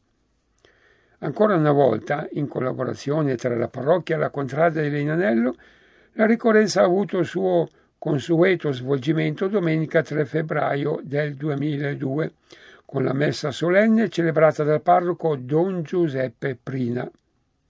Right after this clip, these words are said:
la presentazione del capitano di contrada Piero Ferrario e della castellana Manuela Pinciroli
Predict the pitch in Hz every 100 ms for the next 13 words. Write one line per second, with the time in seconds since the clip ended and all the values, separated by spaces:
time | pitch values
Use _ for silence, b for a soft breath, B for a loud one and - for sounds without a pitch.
0 | b b b b b - 131 147 127 151
1 | 131 147 127 139 131 120 120 131 123 135
2 | 131 123 123 135 120 131 123 123 120 -
3 | - 139 135 123 127 - _ 123 120 113
4 | 101 107 127 202 349 b b b b 190
5 | 180 214 - 156 - 196 175 151 156 160
6 | 160 165 156 151 151 151 151 147 - 156
7 | 143 135 139 156